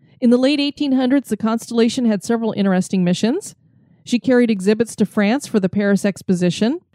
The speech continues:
carried supplies to Gibraltar for the Mediterranean Squadron, and she carried relief supplies to victims of famine in Ireland.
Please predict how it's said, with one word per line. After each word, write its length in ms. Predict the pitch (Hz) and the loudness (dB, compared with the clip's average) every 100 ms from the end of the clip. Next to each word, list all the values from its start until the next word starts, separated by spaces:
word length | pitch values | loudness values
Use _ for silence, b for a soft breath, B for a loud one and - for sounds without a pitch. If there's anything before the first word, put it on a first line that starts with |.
| _ | _
carried 300 | - 285 277 | 0 2 2
supplies 560 | - 214 226 220 254 262 | -2 -4 -2 0 0 -2
to 140 | 240 | -4
Gibraltar 720 | 190 196 196 240 339 - 180 | 0 0 2 0 0 0 0
for 100 | 175 | 0
the 80 | 208 | 0
Mediterranean 680 | 202 226 226 - 233 233 196 | 2 2 0 -2 0 2 0
Squadron, 600 | - 214 214 233 262 269 | -2 -2 0 2 0 0
and 160 | - 190 | -2 -2
she 140 | 226 | -2
carried 280 | - 240 220 | 0 0 2
relief 340 | 202 208 311 | 2 2 0
supplies 520 | - 247 226 226 233 | -2 -4 -4 -4 -4
to 80 | - | -2
victims 460 | 180 254 - 302 220 | 0 -2 -2 -4 0
of 100 | 190 | -2
famine 560 | - 262 320 240 175 | -2 -2 0 2 0
in 180 | 190 196 - | -2 -6 -4
Ireland. 680 | 220 247 226 170 - 180 | 0 2 2 0 -4 -10